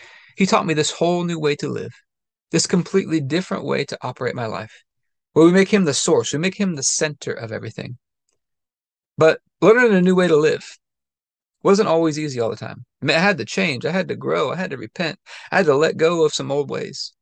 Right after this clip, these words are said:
and to learn how to walk out this new way of living. And I went through some struggles at times.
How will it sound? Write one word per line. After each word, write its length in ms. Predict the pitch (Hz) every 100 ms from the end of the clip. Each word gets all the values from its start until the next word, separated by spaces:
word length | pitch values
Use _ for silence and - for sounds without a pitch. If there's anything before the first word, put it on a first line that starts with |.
| _ _ _ _ _
and 120 | 135
to 120 | 147 160
learn 280 | 156 180
how 140 | 175 170
to 100 | 147
walk 360 | 135 147 151
out 200 | 147 147
this 220 | 135 135 -
new 140 | 135
way 160 | 127 123
of 80 |
living. 340 | 120 117 - 135 _
And 80 | 151
I 20 |
went 140 | 233
through 100 | 233
some 160 | 208 196
struggles 440 | - 196 175 127
at 60 | -
times. 420 | - - 127 -